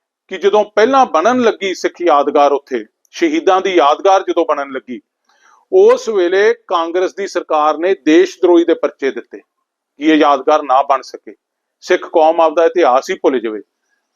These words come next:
ਅਕਾਲੀ ਦਲ ਦੀ ਸਰਕਾਰਾਂ 'ਚ ਆ ਕੇ ਉਦੋਂ ਬਣਿਆ। ਬਾਬਾ ਧੁੰਮਾ ਜੀ ਨੂੰ ਇਹ ਯਾਦ ਰਹਿਣਾ,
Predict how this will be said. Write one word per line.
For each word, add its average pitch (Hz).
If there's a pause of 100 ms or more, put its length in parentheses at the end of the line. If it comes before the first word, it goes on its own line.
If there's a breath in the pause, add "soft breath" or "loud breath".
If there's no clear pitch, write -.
(140)
ਅਕਾਲੀ 156
ਦਲ 170
ਦੀ 175
ਸਰਕਾਰਾਂ 151
'ਚ 156
ਆ 143
ਕੇ 139
ਉਦੋਂ 135
ਬਣਿਆ। 123 (380)
ਬਾਬਾ 139
ਧੁੰਮਾ 135
ਜੀ 131
ਨੂੰ 165
ਇਹ 240
ਯਾਦ 131
ਰਹਿਣਾ, 135